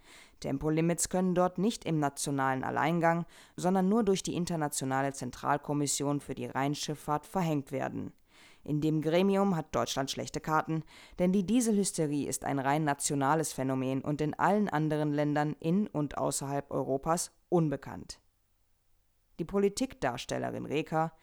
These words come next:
steht für faktenfreies Gequatsche und hat sich damit den Preis als Vollpfosten der Woche redlich verdient. Sie hörten einen aktuellen Beitrag von Spökenkika auf Eigentümlich Frei.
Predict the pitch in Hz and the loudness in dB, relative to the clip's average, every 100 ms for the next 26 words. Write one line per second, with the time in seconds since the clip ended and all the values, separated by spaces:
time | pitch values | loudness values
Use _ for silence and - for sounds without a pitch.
0 | - - - - 214 247 - 185 160 147 | -20 -16 -8 0 0 0 -2 -2 -2 -4
1 | - 143 - 139 139 - - 156 156 - | -6 -8 -4 -2 -4 -10 -2 0 0 0
2 | 160 160 - - 170 202 - - 196 151 | -2 -2 -8 -6 -2 -2 -2 -2 0 0
3 | 143 143 - 131 - 143 147 - 113 - | 0 0 -4 -4 0 0 0 -2 -4 -4
4 | - - 160 170 - 156 - - 143 131 | -8 -2 2 2 0 0 0 -2 -2 0
5 | 147 - 165 160 - 135 127 - 139 - | -2 0 -4 -4 -12 -10 -8 -6 -8 -2
6 | 180 156 104 - - _ _ _ _ _ | -2 -2 -6 -10 -16 _ _ _ _ _
7 | _ _ _ _ _ _ _ _ _ - | _ _ _ _ _ _ _ _ _ -20
8 | _ _ _ _ _ _ _ _ _ _ | _ _ _ _ _ _ _ _ _ _
9 | _ _ _ _ _ - _ _ - - | _ _ _ _ _ -20 _ _ -20 -20
10 | - _ - - 160 185 247 175 147 - | -20 _ -18 -4 0 2 2 0 0 -2
11 | 143 - 135 139 135 135 - 143 - 143 | -6 -4 -2 0 0 -2 -4 -10 -6 -6
12 | 139 - 170 - 196 - 143 156 143 147 | -6 -4 -4 -2 -6 -6 -6 -4 -2 -4
13 | - 113 113 127 135 139 170 - 113 98 | -6 -6 -6 -6 -4 -4 -4 -6 -8 -8